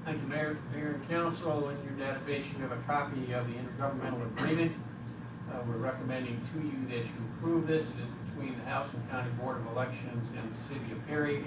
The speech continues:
and the Houston County Board of Commissioners for the operation of the two thousand seventeen municipal election.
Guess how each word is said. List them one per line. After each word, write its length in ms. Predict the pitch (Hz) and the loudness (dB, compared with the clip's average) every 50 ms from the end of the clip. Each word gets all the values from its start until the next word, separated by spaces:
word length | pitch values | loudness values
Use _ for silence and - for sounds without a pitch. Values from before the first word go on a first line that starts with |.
| 120 | -2
and 160 | 120 120 113 113 113 | -2 -2 -2 -4 -4
the 100 | 117 123 | -2 -2
Houston 240 | 117 117 117 - | -2 -2 -4 -6
County 220 | - 117 117 113 110 110 - | -6 -6 -6 -6 -6 -6 -4
Board 160 | - 117 117 | -4 -4 -4
of 80 | 117 - - | -6 -6 -4
Commissioners 400 | - - - - - - 135 131 - - - - - - - - - - - - 120 | -4 -2 -2 -2 -2 -4 -4 -4 -4 -4 -4 -4 -6 -6 -6 -6 -6 -6 -6 -6 -6
for 60 | 117 113 117 | -4 -4 -2
the 100 | 120 117 | -2 0
operation 560 | 117 117 120 - - 117 120 120 - - - 117 | 0 -2 -2 -2 -2 0 0 0 0 -2 -4 -4
of 100 | 113 - | -4 -4
the 60 | 113 - - | -4 -4 -4
two 80 | - - - 120 | -4 -2 -2 0
thousand 240 | 117 113 110 110 | 0 0 0 -2
seventeen 560 | - - - 120 113 113 110 113 - 120 117 113 110 - - | -4 -4 -2 0 0 0 0 -2 -4 -4 -4 -4 -4 -4 -4
municipal 380 | - 120 117 - - - 117 | -4 -4 -4 -4 -4 -4 -2
election. 340 | 113 117 127 123 - 127 123 | -2 0 -2 0 0 0 0